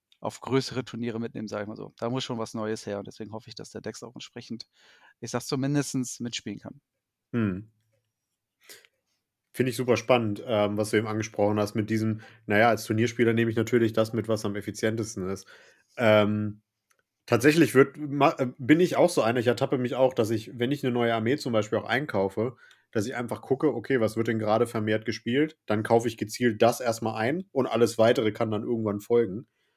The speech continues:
Speaker 2: Ähm, und, ähm, wie,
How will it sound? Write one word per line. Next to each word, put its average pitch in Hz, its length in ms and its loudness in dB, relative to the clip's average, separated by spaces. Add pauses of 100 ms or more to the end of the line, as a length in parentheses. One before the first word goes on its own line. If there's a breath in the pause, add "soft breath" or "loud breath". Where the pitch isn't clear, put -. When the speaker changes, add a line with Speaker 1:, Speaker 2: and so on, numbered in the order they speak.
(440)
Speaker 2:
Ähm, 104 640 2 (1300)
und, 110 520 2
ähm, 107 380 0 (340 loud breath)
wie, 156 380 2